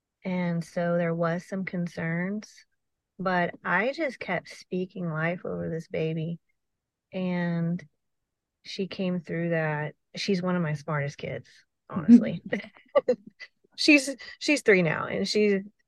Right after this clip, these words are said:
Speaker 1: talks extremely well, and she's just one of my most developed, you know, early developers.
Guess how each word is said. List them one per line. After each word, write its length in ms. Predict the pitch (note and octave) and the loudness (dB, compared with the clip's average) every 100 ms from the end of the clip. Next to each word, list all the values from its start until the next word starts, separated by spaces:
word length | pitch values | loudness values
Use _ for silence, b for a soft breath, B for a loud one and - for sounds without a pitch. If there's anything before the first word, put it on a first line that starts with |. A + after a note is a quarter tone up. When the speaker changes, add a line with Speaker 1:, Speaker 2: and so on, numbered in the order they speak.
| - | 0
Speaker 1:
talks 420 | - A#3 A#3 - | 8 8 8 0
extremely 460 | - - G3+ F#3 F3+ | -4 -6 -4 -2 0
well, 320 | D#3+ D3+ D#3 | 0 0 -4
and 200 | - G3 | -6 -10
she's 280 | - G3+ - | -12 -12 -6
just 480 | - F#3 F#3 - - _ _ _ _ - | -2 -2 -4 -16 -20 _ _ _ _ -8
one 220 | F#3 G3 | 0 0
of 60 | F#3+ | 2
my 80 | |
most 320 | F3+ E3+ F3+ F3 | 2 2 0 -4
developed, 720 | E3 D#3+ D#3+ D#3+ C#3+ - - _ | 0 2 4 2 0 -6 -8 _
you 120 | G3 F#3+ | -8 -2
know, 60 | |
early 300 | - G3 F#3 | 4 4 4
developers. 840 | F3 E3 D#3+ E3 - F2+ F#2 - | 2 0 -2 -2 -4 -4 -6 -14